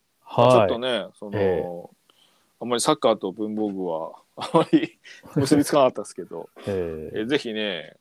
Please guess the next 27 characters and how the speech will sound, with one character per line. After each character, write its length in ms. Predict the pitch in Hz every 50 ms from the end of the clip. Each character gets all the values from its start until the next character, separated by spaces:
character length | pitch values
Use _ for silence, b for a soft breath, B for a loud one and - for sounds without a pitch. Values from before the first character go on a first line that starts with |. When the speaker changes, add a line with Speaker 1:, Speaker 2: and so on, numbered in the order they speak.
| _
Speaker 2:
え 760 | - 95 90 85 85 82 82 80 80 80 80 78 78 78 85 -
ー、 40 | -
浦 140 | 104 107 107
和 80 | 107
ス 60 | -
タ 100 | - 113
ジ 100 | 107 110
ア 80 | 101 87
ム 100 | 82 80
に、 300 | 76 73 71 69 - _ _ _ _ _ _ _ _ _ _ _ _ _ _ _ _ _
あ、 80 | - 95
サ 120 | - 123
イ 60 | 120 110
タ-、 80 | 110
サ 180 | - - 143 131
イ 40 | 123
ス 60 | -
タ 100 | - 123
に、 260 | 117 113 110 113 - _ _
Speaker 1:
サ 140 | - 113 107
イ 60 | 98
ス 40 | -
タ、 100 | - 95
は 80 | 85 -
い。 20 | - _ _ _ _ - -
Speaker 2:
え 340 | 101 110 110 101 85 76
え、 40 | -